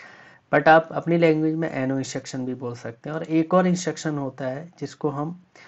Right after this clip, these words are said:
ओटीई बोलते हैं, यानी आउटपुट एनर्जाइज, ये वाला इंस्ट्रक्शन होता है। यानी आउटपुट इंस्ट्रक्शन को यहाँ पर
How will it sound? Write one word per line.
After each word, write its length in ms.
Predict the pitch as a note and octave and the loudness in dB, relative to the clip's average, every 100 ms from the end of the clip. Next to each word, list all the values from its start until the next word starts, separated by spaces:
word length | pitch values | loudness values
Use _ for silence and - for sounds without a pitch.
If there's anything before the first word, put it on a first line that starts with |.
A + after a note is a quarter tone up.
| - _ - - | -20 _ -10 2
ओटीई 640 | D3 D3+ E3+ E3 - D3+ D#3+ | 2 4 2 0 -2 0 2
बोलते 420 | C#3+ B2+ A#2+ C3 | 4 2 -2 -4
हैं, 120 | C#3+ | -2
यानी 340 | D3 C3+ C#3+ D#3 - | -2 -2 -4 -6 -2
आउटपुट 500 | B2+ B2 - D#3 - C#3 | 0 -2 -6 -6 -6 -6
एनर्जाइज, 720 | B2+ B2 A#2+ A2+ A2+ - - _ - | -4 -4 -4 -6 -6 -12 -18 _ -8
ये 140 | C3+ | -2
वाला 240 | B2+ A#2+ A#2 | 0 0 -2
इंस्ट्रक्शन 500 | A2+ - A2+ - A#2+ | -6 -10 -12 -12 -10
होता 320 | A#2 A2+ A#2 | -12 -10 -10
है। 180 | A#2+ F3 - - - - _ - | -10 -16 -18 -20 -20 -20 _ 2
यानी 240 | C#3+ E3+ | 4 4
आउटपुट 440 | F3 C#3 D3 F#3+ F#3 | 4 4 4 2 2
इंस्ट्रक्शन 500 | F3 E3 D#3 D#3+ D#3 | 2 0 -2 -2 -2
को 100 | D#3+ | -2
यहाँ 240 | D3+ C#3 C#3 | -2 -2 -4
पर 60 | - | -4